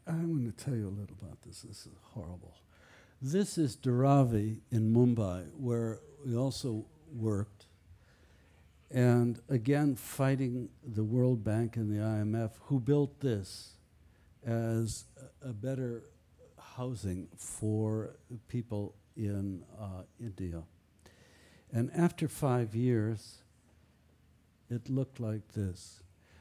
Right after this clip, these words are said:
And the reason for that is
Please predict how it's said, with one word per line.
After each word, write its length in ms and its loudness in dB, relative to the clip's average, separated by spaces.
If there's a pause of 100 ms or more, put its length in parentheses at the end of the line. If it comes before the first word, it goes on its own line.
(220)
And 160 2
the 80 2
reason 480 2
for 300 2
that 400 -2 (400)
is 480 0